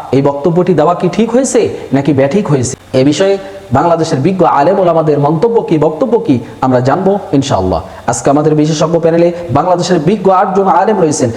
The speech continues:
এই বিজ্ঞ আটজন আলেমের কাছ থেকে আমরা জানবো যে মুফতি আমির হামজা আম্মাজান খাদিজাতুল কুবরা রাদিয়াল্লাহু তাআলা আনহাকে কেন্দ্র করে যে বক্তব্যটি দিয়েছেন, আসলে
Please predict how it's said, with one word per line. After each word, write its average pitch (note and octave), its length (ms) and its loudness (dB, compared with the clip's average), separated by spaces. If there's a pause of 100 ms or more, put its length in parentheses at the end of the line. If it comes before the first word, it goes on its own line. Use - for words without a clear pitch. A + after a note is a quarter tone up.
(140)
এই C#3 140 2
বিজ্ঞ G#3 320 0
আটজন F3+ 360 0
আলেমের D3+ 400 0
কাছ - 160 0
থেকে B2 180 0
আমরা A#2+ 160 2
জানবো G3+ 440 0 (140)
যে C3 80 2
মুফতি A#3 320 0
আমির G#3 280 0
হামজা F#3 320 2
আম্মাজান F3 480 0
খাদিজাতুল F3 480 0
কুবরা A3 280 2
রাদিয়াল্লাহু E3 580 0
তাআলা C#3 220 0
আনহাকে C#3+ 480 0 (340)
কেন্দ্র E3 260 0
করে C#3 260 0 (200)
যে B2+ 100 4
বক্তব্যটি A3 540 0
দিয়েছেন, F3+ 400 0 (220)
আসলে E3+ 320 0